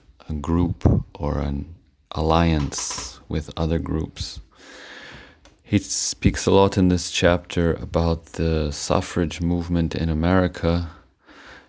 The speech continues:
that started in eighteen fifty-five. They wanted the right to vote for women.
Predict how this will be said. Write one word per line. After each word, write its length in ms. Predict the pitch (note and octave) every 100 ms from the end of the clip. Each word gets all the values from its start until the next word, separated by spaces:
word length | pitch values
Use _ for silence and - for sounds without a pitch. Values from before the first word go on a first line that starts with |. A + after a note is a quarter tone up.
| -
that 140 | F#2+ -
started 760 | - - F2+ F2+ - E2+ E2
in 400 | - E2 E2 E2 -
eighteen 560 | F2 F2+ - F2+ F2
fifty-five. 1080 | E2 F2+ - - E2 - F2 E2+ E2+ E2+ - - - - - - - _ _ _ _ _ _
They 160 | F2 E2
wanted 560 | D#2+ E2 D#2+ D2+ -
the 220 | - D#2+ D#2
right 320 | E2 F#2 - -
to 120 | - E2+
vote 600 | E2+ F#2 E2 - - - -
for 320 | - E2 D#2+
women. 380 | F2+ E2 D2+